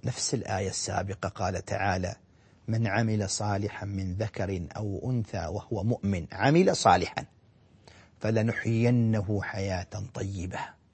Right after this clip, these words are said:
ولنجزينهم أجرهم بأحسن ما كانوا يعملون". وتأمل حال نبينا صلى الله عليه وسلم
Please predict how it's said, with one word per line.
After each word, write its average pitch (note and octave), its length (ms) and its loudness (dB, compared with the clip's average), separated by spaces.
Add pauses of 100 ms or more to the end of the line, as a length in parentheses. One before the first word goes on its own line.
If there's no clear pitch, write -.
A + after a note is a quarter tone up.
(800)
ولنجزينهم A2+ 1300 4 (120)
أجرهم A#2 540 4
بأحسن G2+ 680 -2
ما F2+ 160 -2
كانوا G#2+ 500 -2
يعملون". F#2 600 -2 (1080)
وتأمل C#3 600 4
حال A2+ 260 2
نبينا G2+ 600 0
صلى F#2+ 300 -4
الله G2 520 2
عليه G2 160 -6
وسلم - 480 -8